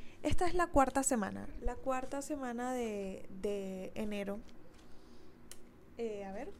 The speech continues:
déjenme chequear, a ver. Uno, dos, tres. Esta es la cuarta semana. La cuarta semana de enero y han pasado tantas cosas.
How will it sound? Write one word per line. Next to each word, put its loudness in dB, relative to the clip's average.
déjenme -8
chequear, -10
a -8
ver. -6
Uno, 2
dos, 4
tres. -4
Esta 4
es 10
la 8
cuarta 10
semana. -2
La 6
cuarta 2
semana 0
de 2
enero 2
y 2
han 2
pasado 8
tantas 4
cosas. 0